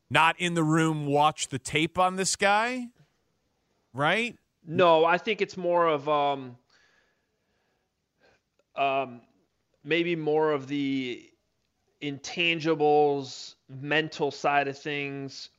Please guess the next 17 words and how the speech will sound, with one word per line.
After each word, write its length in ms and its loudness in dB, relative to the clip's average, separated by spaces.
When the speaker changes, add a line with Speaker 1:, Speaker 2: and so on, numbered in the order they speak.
Speaker 2:
who 400 -6
these 440 -8
athletes 540 -2
might 220 -2
be. 180 -2
And 80 4
eventually 320 4
that's 180 2
gonna 140 -4
wear 260 0
off, 240 0
right? 220 0
Like, 180 -4
so 160 0
he 200 -6
might 320 2
know, 600 0